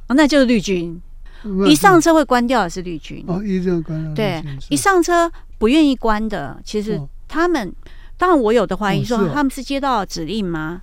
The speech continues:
Speaker 1: 那因为我有时候是没有戴口罩，
Speaker 2: <laughs>
Speaker 1: 我就是一个公众人物上来。
Speaker 2: 是。
Speaker 1: 那有的人会认得我。
Speaker 2: 会啊，
Speaker 1: 他只要一放
Speaker 2: 我大部分的计程车都会跟我打招呼。
Speaker 1: 都会认得你。啊，
Speaker 2: 嗯。
Speaker 1: 对。
Speaker 2: 嗯。
Speaker 1: 那就算认得我的时候，他只要继续开的时候，我就必须开始公开辩论。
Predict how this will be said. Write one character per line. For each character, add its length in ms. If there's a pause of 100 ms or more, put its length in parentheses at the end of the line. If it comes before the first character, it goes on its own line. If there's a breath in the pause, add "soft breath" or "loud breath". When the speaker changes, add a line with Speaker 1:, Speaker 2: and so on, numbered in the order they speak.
(140)
Speaker 1:
那 120
因 180
为 60
我 380
有 160
时 140
候 400
是 260
没 120
有 80
戴 180
口 240
罩， 280 (100)
Speaker 2:
<laughs> 120
Speaker 1:
我 80
就 100
是 140
一 60
个 100
公 160
众 100
人 140
物 80
上 240
来。 300
Speaker 2:
是。 260 (300 soft breath)
Speaker 1:
那 120
有 160
的 120
人 120
会 160
认 220
得 180
我。 180
Speaker 2:
会 120
啊， 240 (160)
Speaker 1:
他 300
只 60
要 140
一 140
放 60
Speaker 2:
我 60
大 20
部 0
分 0
的 40
计 120
程 160
车 160
都 180
会 180
跟 20
我 0
打 0
招 0
呼。 0
Speaker 1:
都 60
会 80
认 140
得 140
你。 180 (460)
啊， 240
Speaker 2:
嗯。 80
Speaker 1:
对。 320 (220 loud breath)
Speaker 2:
嗯。 60
Speaker 1:
那 160 (480 loud breath)
就 160
算 140
认 180
得 140
我 120
的 100
时 240
候， 440 (520)
他 200
只 160
要 160
继 140
续 160
开 220
的 120
时 160
候， 320
我 80
就 140
必 100
须 140
开 160
始 80
公 140
开 140
辩 200
论。 200